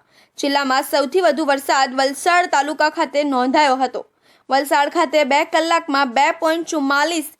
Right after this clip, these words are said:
ઇંચ વરસાદ વરસતા શહેરના બંને મુખ્ય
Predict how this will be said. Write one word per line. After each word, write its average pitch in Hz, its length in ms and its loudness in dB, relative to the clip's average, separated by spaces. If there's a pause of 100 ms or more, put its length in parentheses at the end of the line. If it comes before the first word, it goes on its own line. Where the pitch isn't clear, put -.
(160)
ઇંચ 269 200 -4 (140)
વરસાદ 269 500 -2 (300)
વરસતા 311 460 2
શહેરના 320 580 0
બંને 269 300 -2
મુખ્ય 311 360 -2